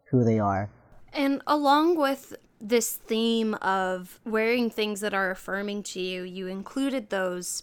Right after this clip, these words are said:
Speaker 2: pieces that make you feel confident and make you feel like yourself in your art exhibit. And a patron of ours,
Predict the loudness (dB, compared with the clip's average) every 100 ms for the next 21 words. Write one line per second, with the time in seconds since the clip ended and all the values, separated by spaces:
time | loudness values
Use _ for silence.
0 | -10 -4 -4 -2 -4 -6 -6 -2 2 2
1 | 0 -6 -20 _ -6 -4 -4 -4 -4 -4
2 | -2 0 0 -2 -4 -2 0 0 -2 -2
3 | -4 -8 -8 -8 -6 -8 -8 -10 -14 -20
4 | _ -14 -8 -8 -8 -10 -8 -6 -4 -2
5 | -4 -4 -8 -2 4 6 4 -2 -6 -4
6 | -4 -4 0 0 0 -4 -4 -8 -6 -10
7 | -12 -20 -20 -6 -2 0 0 -4 -8 0
8 | 2 4 4 4 4 2 0 0 0 0
9 | -2